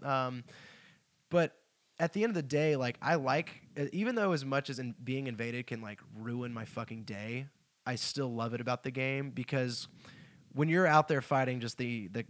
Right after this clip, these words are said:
the computer and having a hard time, then some asshole comes in and he's like, "Okay, are you better than me?"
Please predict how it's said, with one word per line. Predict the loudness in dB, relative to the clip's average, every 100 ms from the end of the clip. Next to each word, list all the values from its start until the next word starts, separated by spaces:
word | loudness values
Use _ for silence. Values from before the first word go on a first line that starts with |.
| -8
the |
computer | -6 -4 2 4 4 0
and | -2 -2
having | -2 -2
a | -4
hard | -4 -4
time, | -6 -6 -6
then | -8
some | -4 -4 -4 -2
asshole | 0 0 0 -2
comes | -4 -4
in | -4 -6 -6
and |
he's | -6 -6
like, | -4 -4 -4
"Okay, | -2 2 4 4 0 -10 -20 _ -6
are | 0
you | 0
better | 0 0 0
than | 0
me?" | 2 0